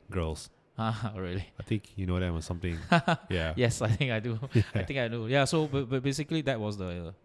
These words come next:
Speaker 2: so-called influence that we had, I think.
Speaker 1: But
Speaker 2: Uh,
Speaker 1: now, now you're also DJing, right?
Speaker 2: Yeah, now I'm still with, uh, Faris. Uh,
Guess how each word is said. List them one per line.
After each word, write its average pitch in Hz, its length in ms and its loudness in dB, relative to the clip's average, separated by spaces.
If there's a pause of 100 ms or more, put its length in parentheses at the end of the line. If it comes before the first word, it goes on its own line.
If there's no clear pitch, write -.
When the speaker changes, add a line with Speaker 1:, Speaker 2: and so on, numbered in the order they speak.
(260)
Speaker 2:
so-called 120 400 -4
influence 101 360 -4
that 85 180 -6
we 85 120 -8
had, 98 200 -6
I 85 60 -8
think. 90 220 -10 (440)
Speaker 1:
But 135 140 6
Speaker 2:
Uh, - 20 4
Speaker 1:
now, 156 220 4
now 143 180 4
you're 127 180 10
also 113 300 10
DJing, 95 420 4
right? 87 240 2
Speaker 2:
Yeah, 156 160 4
now 180 140 6
I'm 151 140 6
still 165 220 2
with, 127 140 2
uh, 110 260 2
Faris. 123 500 2
Uh, 95 260 -2